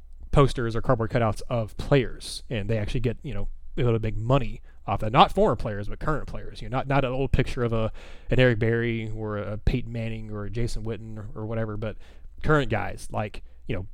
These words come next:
you walk into the s-, you walk into the Pilot and you see a, a Kennedy Chandler cardboard cutout. I think that, that just even things like that. Like, you mentioned, like, the small things, like the fly swatter, or like a, if you're an, an, to go to football, if you're a lockdown corner, you sponsor some sort of security company.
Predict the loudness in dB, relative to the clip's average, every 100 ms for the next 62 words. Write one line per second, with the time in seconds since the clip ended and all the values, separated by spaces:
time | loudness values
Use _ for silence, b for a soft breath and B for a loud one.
0 | -4 -2 2 2 2 -2 -2 -4 -6 4
1 | 6 6 2 2 4 4 2 -2 -6 -2
2 | 0 0 -2 0 4 6 6 4 0 -2
3 | -4 0 0 0 -4 -6 -6 0 2 2
4 | 2 2 6 4 6 4 4 4 6 8
5 | 8 8 4 0 0 4 4 4 -2 -2
6 | 4 4 4 2 0 -2 -2 2 2 2
7 | -2 -4 -2 0 0 2 0 -2 B B
8 | B B B -8 -2 0 2 2 0 -2
9 | -2 -4 0 4 4 4 4 2 -2 -4
10 | -2 6 6 6 4 2 0 0 0 -6
11 | b b b -4 4 4 4 2 2 2
12 | 2 2 0 2 2 2 0 -2 -4